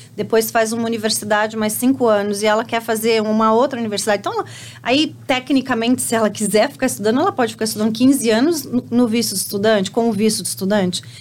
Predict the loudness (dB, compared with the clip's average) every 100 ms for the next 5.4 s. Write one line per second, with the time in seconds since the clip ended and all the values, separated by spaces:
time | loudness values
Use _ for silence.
0 | -18 -2 2 2 2 0 0 2 2 4
1 | 2 0 2 2 2 -2 0 4 6 4
2 | 2 0 -4 -2 0 2 0 -2 -6 -6
3 | -20 -12 0 2 4 2 0 -2 -2 0
4 | 2 4 4 0 0 0 0 -2 -4 -2
5 | -2 -2 -6